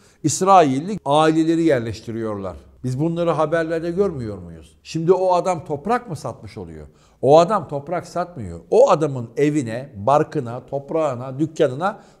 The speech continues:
çöküyorlar. Bugün de hala öyle. Bin dokuz yüz on yedi yılında da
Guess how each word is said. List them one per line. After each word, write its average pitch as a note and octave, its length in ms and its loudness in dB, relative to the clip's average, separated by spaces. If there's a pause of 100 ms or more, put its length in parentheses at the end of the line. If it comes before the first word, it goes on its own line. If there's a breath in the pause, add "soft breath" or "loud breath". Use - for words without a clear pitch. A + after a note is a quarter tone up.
çöküyorlar. G#3+ 520 4 (240)
Bugün G3+ 400 4
de G#3+ 40 4
hala G#3 380 0
öyle. E3+ 300 4 (300 loud breath)
Bin A3 160 -2
dokuz C4+ 320 2
yüz C#3+ 100 0
on G3+ 160 -2
yedi G3 200 -6
yılında E3+ 360 -2
da A#2+ 180 -4